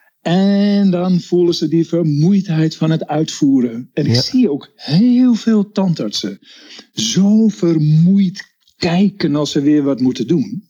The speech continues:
Speaker 2: En wat bedoel je met moeten doen?
Speaker 1: Ja, dan moet ik weer, eh, dan moet ik weer ondernemen. Of dan moet ik weer, eh,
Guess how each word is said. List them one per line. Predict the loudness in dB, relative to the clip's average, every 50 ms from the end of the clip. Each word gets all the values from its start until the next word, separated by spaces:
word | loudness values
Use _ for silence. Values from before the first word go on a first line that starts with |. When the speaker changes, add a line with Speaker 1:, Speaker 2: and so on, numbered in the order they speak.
| _ _
Speaker 2:
En | _ -2 0 0
wat | 0 0 0
bedoel | 0 0 0
je | 0 0
met | 0 -2 0 -2
moeten | -2 -2 -2 -2 -2 -2 -2
doen? | 0 0 0 -2 -2 -6 -14 _ _ _ _ _ _ _ _ _ -20 _ _ -20 -20 -20 -18 -16 -14 -12 -10 -10 -10 -10 -12 -14 -20 -20 -20 _ _
Speaker 1:
Ja, | _ -2 0 2 2 2 2 2 2 0 0 0
dan | 0 2
moet | 2 2 0
ik | -2 -4 -2
weer, | 0 0 0 0 -4 -6 -10 _
eh, | _ -2 -2 0 0 -2 -4 -8 -10 -8 -6
dan | -4 -2
moet | 0 0 -2
ik | -4 -4
weer | -2 0 0 0 0 -2
ondernemen. | -4 -4 -2 0 0 0 0 2 2 2 2 2 2 0 0 -4 -6
Of | -12 -14 -6
dan | -4 0 0
moet | 0 0 -2
ik | -4 -4
weer, | 0 0 2 2 2 0 -2 -4 -6
eh, | -12 -16 -14 -12